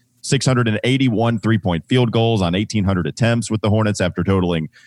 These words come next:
just three hundred and fifty-three made three-pointers in his first nine seasons. So kind of went, uh, underwent a role change with Charlotte.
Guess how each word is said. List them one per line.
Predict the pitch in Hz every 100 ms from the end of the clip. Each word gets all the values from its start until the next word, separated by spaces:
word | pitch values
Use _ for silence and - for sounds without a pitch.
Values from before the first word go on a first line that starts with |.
| _
just | - 101 -
three | 135 175
hundred | 170 160
and | 135 104
fifty-three | 151 127 127 107 113 123 135
made | 104 98 -
three-pointers | 98 92 98 95 92
in | 82
his | 95
first | - 113 107 -
nine | 98 101 123
seasons. | 110 98 104 78 67 65
So | 85
kind | 98 113
of | 120 82
went, | 92 85 - _ _ _
uh, | 90 -
underwent | 110 98 90 95 -
a |
role | 82 78 120
change | 127 90 73 69
with | 76
Charlotte. | - 80 73 82